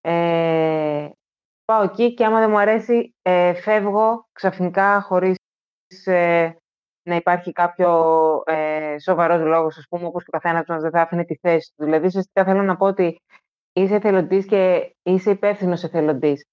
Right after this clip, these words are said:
Γι' αυτό ίσως βγάζει και αυτό που είπες πριν, τον επαγγελματισμό προς τα έξω. Ε, η υπευθυνότητα είναι ένα πολύ μεγάλο κομμάτι και όταν κάποιος πραγματικά θέλει να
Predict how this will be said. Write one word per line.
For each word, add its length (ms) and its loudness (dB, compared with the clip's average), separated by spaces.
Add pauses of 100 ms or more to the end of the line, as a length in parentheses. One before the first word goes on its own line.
(340)
Γι' 140 0
αυτό 200 0
ίσως 220 0
βγάζει 340 0
και 100 0
αυτό 220 0
που 120 0
είπες 240 -2
πριν, 160 0
τον 140 0
επαγγελματισμό 720 -2
προς 200 -6
τα 100 -2
έξω. 420 -2 (560)
Ε, 600 2 (180)
η 100 -2
υπευθυνότητα 720 -2
είναι 180 0
ένα 220 0
πολύ 180 0
μεγάλο 360 0
κομμάτι 600 -2
και 140 -2
όταν 380 0
κάποιος 320 -2
πραγματικά 540 0
θέλει 240 0
να 140 2